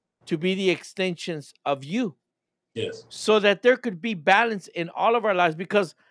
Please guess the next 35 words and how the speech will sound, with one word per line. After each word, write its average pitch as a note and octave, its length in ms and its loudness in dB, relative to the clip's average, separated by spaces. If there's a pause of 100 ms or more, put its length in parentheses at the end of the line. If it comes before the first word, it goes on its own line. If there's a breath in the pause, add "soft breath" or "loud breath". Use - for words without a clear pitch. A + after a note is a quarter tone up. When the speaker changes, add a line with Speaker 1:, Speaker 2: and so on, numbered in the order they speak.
(400)
Speaker 1:
it's G3 220 2
like, G3+ 260 4 (260)
hey, F#3 280 0 (100)
I, F#3 320 4
I D3 180 4
wanna B3+ 280 2
go G#3 160 -2
on F3+ 160 0
vacation E3 680 -4
just E3 240 -8
like D#3 220 -6
the D3 160 -6
other D3 180 -4
guy. D#3 300 -6 (560)
Speaker 2:
Right. A#2 220 -6
Speaker 1:
You C3+ 80 -6
know, C#3 100 -4 (100)
I, D#3 360 4
I, D#3 260 4
you D#3+ 160 -4
know, D3 380 -2
this C#3+ 420 -6
is G#3 140 -8
our E3+ 100 0
first F3+ 400 -4
vaca-, E3 320 -6
well, F#3 280 -2
you F#3 120 -8
know, E3 180 -8 (220)
we E3 140 -4
had F3+ 160 0
a E3+ 40 0
little E3+ 220 -2
getaway, E3 440 0
but, C#3+ 240 -4